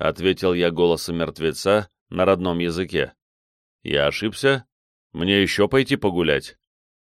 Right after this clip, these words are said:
Э, на лицах обоих мордоворотов отпечатался напряжённый мыслительный процесс. "Ты... вы Аид?"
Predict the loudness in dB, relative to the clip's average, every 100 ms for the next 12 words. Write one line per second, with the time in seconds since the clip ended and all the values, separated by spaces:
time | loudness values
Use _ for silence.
0 | _ _ -6 -2 -2 0 -2 -2 -4 -6
1 | -10 -14 _ _ -10 -4 0 -2 0 -4
2 | -4 -4 2 4 2 2 -2 0 0 2
3 | 2 2 0 -2 -10 _ _ -6 -4 -2
4 | -2 2 2 4 0 0 -2 -2 -2 0
5 | 0 0 -2 -2 -4 -4 -4 -2 -2 -2
6 | 0 0 0 -2 -2 -12 _ _ _ _
7 | _ -4 0 4 4 2 _ _ _ _
8 | _ _ -12 -10 -10 -8 -2 2 2 2
9 | 0 2 2 0 -4